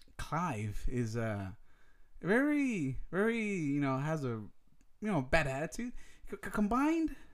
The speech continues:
uh, Raphael of Ninja Turtles with, with, uh, I guess Inosuke from, you know, Demon Slayer. You combine them, right? And you have a sense, like, he, he doesn't care what the leader says. He's gonna go on and charge head on. And then, of course, it's mayhem and cause amok.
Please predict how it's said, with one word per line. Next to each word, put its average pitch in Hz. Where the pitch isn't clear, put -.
uh, 160
Raphael 214
of 202
Ninja 196
Turtles 196
with, 135
with, 139
uh, 120
I 135
guess 151
Inosuke 127
from, 107
you 113
know, 110
Demon 131
Slayer. 101
You 110
combine 151
them, 104
right? 123
And 151
you 165
have 160
a 139
sense, 147
like, 127
he, 180
he 190
doesn't 233
care 202
what 180
the 135
leader 156
says. 151
He's 135
gonna 165
go 139
on 139
and 113
charge 123
head 123
on. 110
And 165
then, 180
of -
course, 170
it's 135
mayhem 131
and 110
cause 131
amok. 139